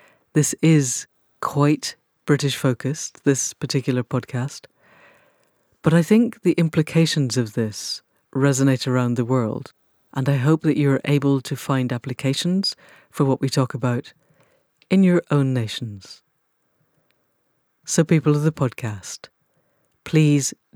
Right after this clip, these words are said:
do welcome Professor Jeremy Gilbert. So, Jeremy Gilbert, welcome to the Accidental Gods podcast. Thank you so much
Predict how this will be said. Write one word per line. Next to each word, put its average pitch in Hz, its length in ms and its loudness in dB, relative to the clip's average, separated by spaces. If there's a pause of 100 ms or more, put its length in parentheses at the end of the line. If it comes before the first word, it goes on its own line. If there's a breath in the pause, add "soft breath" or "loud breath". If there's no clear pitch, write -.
(120)
do 165 180 6
welcome 110 520 0 (200)
Professor 175 640 -2 (300)
Jeremy 143 420 4
Gilbert. 117 540 -4 (500)
So, 151 540 4
Jeremy 151 380 6
Gilbert, 117 580 -2 (240)
welcome 151 420 4
to 151 100 2
the 147 100 8
Accidental 135 520 2
Gods 131 240 0
podcast. 117 460 -2
Thank 135 240 2
you 135 80 2
so 147 200 6
much 131 400 2